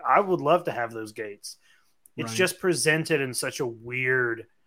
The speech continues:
Speaker 1: like, and it's not even the fact that it's a crowdfund. It's a fact, it's the fact that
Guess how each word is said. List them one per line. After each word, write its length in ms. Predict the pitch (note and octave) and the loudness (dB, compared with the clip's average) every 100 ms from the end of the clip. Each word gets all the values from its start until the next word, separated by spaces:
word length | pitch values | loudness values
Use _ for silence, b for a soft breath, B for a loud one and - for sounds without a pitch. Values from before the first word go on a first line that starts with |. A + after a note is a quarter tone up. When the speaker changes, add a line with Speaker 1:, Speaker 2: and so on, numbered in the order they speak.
| _ _ _ _ | _ _ _ _
Speaker 1:
like, 280 | D3+ C#3+ C3+ D#3+ | 4 4 4 0
and 100 | E3+ | 0
it's 140 | F3+ | 2
not 200 | F3+ G#3 | 4 4
even 200 | A3 G3+ | 4 2
the 80 | F3 | 2
fact 200 | D#3+ E3 | 0 0
that 100 | D#3+ | -2
it's 100 | - | -4
a 60 | - | -12
crowdfund. 840 | - C#3+ D3 D3 - A#2+ G#2+ G#2+ - | -10 -2 0 0 -2 -10 -12 -14 -12
It's 180 | C#3 - | -10 -8
a 60 | C3+ | -10
fact, 460 | - E3 E3+ - _ - | 2 4 4 2 _ -10
it's 200 | D3 - | -8 -8
the 80 | C#3 | -6
fact 320 | - D#3+ E3+ | 0 0 2
that 260 | E3 C#3+ | 0 0